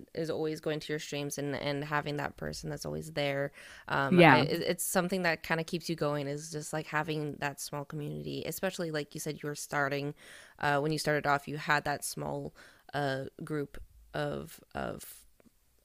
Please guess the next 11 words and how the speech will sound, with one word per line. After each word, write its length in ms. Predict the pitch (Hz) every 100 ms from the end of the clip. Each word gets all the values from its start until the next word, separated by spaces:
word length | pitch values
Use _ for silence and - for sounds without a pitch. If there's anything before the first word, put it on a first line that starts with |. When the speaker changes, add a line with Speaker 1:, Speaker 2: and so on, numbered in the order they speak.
| -
Speaker 1:
a 100 | 147
community 680 | 165 147 139 - 127 160 -
that 320 | - 143 - 151
you 100 | 147
started 280 | 151 147
off 280 | 143 147 -
with. 320 | 160 151 160 - - - -
It's 200 | 175 175
something 500 | - 175 165 165 170
that, 300 | 151 147 -
like, 340 | 147 143 -